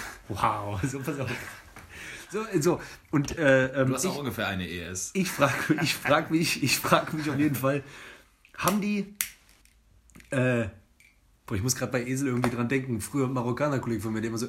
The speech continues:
Speaker 1: „Eje, eje, wache, wache.“ Das heißt, glaub ich, so, „Komm, komm, geh, geh.“ Ich so, „Was?“ Der so, „Idiot.“ Ich glaub, Idiot heißt Esel. Das war so
Speaker 2: Esel ist
Speaker 1: sein
Speaker 2: für die
Speaker 1: Ding.
Speaker 2: eine schlimme
Speaker 1: Das war so
Speaker 2: Beleidigung.
Speaker 1: sein Ding, zu mir zu sagen, so, „Komm, komm, geh, geh,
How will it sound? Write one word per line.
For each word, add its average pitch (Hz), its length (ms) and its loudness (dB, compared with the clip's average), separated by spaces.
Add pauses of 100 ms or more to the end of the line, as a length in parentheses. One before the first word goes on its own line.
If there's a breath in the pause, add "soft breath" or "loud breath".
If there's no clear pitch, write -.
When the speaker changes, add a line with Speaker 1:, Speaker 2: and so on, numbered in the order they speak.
Speaker 1:
„Eje, 131 260 0
eje, 120 300 0
wache, 123 300 -2
wache.“ 131 260 -2
Das 104 100 -4
heißt, 120 140 -2
glaub 123 100 0
ich, 117 60 -4
so, 120 100 0
„Komm, 143 220 0
komm, 135 180 0
geh, 131 180 2
geh.“ 143 180 2
Ich 120 200 0
so, 131 140 0
„Was?“ 147 200 4
Der 131 120 4
so, 120 80 2 (100)
„Idiot.“ 117 440 0 (100)
Ich 107 100 -8
glaub, 131 160 -2
Idiot 135 300 2
heißt 135 160 0
Esel. 120 380 0 (480 loud breath)
Das 127 80 -2
war 139 80 4
so 143 80 2
Speaker 2:
Esel - 20 4
ist 127 60 2
Speaker 1:
sein 147 140 4
Speaker 2:
für 143 40 0
die 147 120 6
Speaker 1:
Ding. 110 140 0
Speaker 2:
eine 104 160 -4
schlimme 120 280 -2
Speaker 1:
Das 104 80 -4
war - 0 -
so 175 400 2
Speaker 2:
Beleidigung. - 20 -
Speaker 1:
sein 202 140 2
Ding, 180 160 4
zu 156 100 0
mir 160 140 2
zu 160 100 -4
sagen, 147 200 0
so, 135 120 0
„Komm, 165 240 2
komm, 165 240 2
geh, 147 200 2
geh, 135 200 2